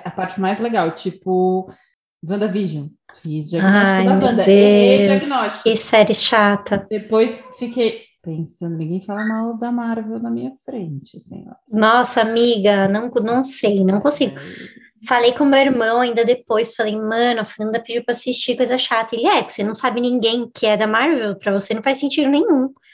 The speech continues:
Speaker 1: Meu Deus,
Speaker 2: Falei,
Speaker 1: você não
Speaker 2: "Não,
Speaker 1: sabe
Speaker 2: não
Speaker 1: ninguém
Speaker 2: faz."
Speaker 1: que é da Marvel.
Speaker 2: Não,
Speaker 1: É, eu
Speaker 2: ninguém.
Speaker 1: nunca, eu nunca esperaria isso de você. É,
Speaker 2: Não, não
Speaker 1: não,
Speaker 2: gosto de super-herói.
Speaker 1: não dá pra ter tudo numa amizade,
Speaker 2: Não,
Speaker 1: entendeu?
Speaker 2: não dá.
Speaker 1: A falta tá sempre
Speaker 2: Eu gosto
Speaker 1: posta num
Speaker 2: de,
Speaker 1: relacionamento.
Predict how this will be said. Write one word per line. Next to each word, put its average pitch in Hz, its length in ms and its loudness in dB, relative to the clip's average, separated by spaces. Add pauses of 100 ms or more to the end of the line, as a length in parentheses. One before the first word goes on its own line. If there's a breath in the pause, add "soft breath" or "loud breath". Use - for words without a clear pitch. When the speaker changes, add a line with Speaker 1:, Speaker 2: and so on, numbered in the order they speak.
Speaker 1:
Meu 202 160 -8
Deus, - 20 -16 (100)
Speaker 2:
Falei, 214 280 -2
Speaker 1:
você 208 100 -4
não 208 100 -2
Speaker 2:
"Não, 202 60 -2
Speaker 1:
sabe 208 300 -4
Speaker 2:
não 220 80 0
Speaker 1:
ninguém 202 160 -2
Speaker 2:
faz." 202 100 -6
Speaker 1:
que 202 60 -8
é 196 40 -8
da 180 140 -6
Marvel. 165 460 -8 (160)
Speaker 2:
Não, 233 420 0
Speaker 1:
É, - 20 -4
eu 208 40 -4
Speaker 2:
ninguém. 254 320 -2
Speaker 1:
nunca, 190 80 -2
eu 185 40 0
nunca 190 200 0
esperaria 165 480 -8
isso 156 200 -16
de 156 120 -18
você. - 400 -18 (340)
É, 175 60 -14 (240)
Speaker 2:
Não, 294 320 4
não 339 140 6
Speaker 1:
não, - 20 -
Speaker 2:
gosto 262 300 2
de 269 100 -6
super-herói. 226 880 2
Speaker 1:
não 208 120 -2
dá 202 120 -4
pra 202 180 -4
ter 190 160 -6
tudo 165 280 -10
numa 165 240 -6
amizade, 151 500 -8
Speaker 2:
Não, 240 300 0
Speaker 1:
entendeu? - 160 -4
Speaker 2:
não 262 80 -4
dá. 196 420 -6
Speaker 1:
A 190 60 -14
falta 190 420 -10
tá 185 120 -10
sempre - 180 -2
Speaker 2:
Eu 269 80 4
gosto 294 300 2
Speaker 1:
posta 359 60 0
num 320 60 -2
Speaker 2:
de, 294 140 -2 (400)
Speaker 1:
relacionamento. 254 420 -2